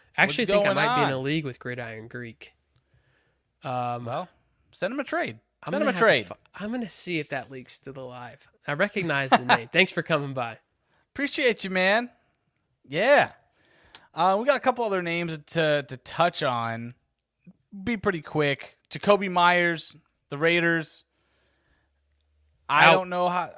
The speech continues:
Speaker 2: I, <sighs> yeah,
Speaker 1: Fuck the
Speaker 2: I
Speaker 1: Raiders. They're toast.
Speaker 2: I mean, yeah, the, um, yeah, Davante
Speaker 1: I'm
Speaker 2: Adams is
Speaker 1: selling
Speaker 2: struggling.
Speaker 1: everybody but Jacobs.
Speaker 2: Yeah,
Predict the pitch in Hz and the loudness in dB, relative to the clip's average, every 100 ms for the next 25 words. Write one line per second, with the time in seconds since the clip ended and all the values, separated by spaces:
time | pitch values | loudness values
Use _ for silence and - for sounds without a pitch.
0 | - - - 160 - 131 - - - - | -20 -12 -6 -6 -8 -16 -14 -16 -18 -20
1 | 123 131 190 196 - 165 160 143 127 - | -6 4 6 6 4 6 6 6 0 -8
2 | - - 156 - 170 156 139 - - - | -12 -2 0 2 2 2 0 -6 -18 -20
3 | _ _ _ _ _ - 147 143 131 117 | _ _ _ _ _ -6 -4 -4 -2 -2
4 | 98 101 117 117 117 _ _ _ _ _ | -2 -4 -4 -4 -6 _ _ _ _ _
5 | _ _ - 123 123 113 107 98 113 _ | _ _ -6 -4 -2 -4 -6 -12 -20 _
6 | - 123 110 127 170 151 123 120 113 170 | -8 -4 -2 2 2 4 2 2 6 6
7 | 170 160 151 156 180 170 170 165 156 139 | 6 4 4 4 4 2 2 0 -2 -4
8 | 127 117 107 - - - _ _ _ _ | -8 -10 -18 -20 -20 -20 _ _ _ _
9 | _ _ _ _ _ 147 202 | _ _ _ _ _ -4 -4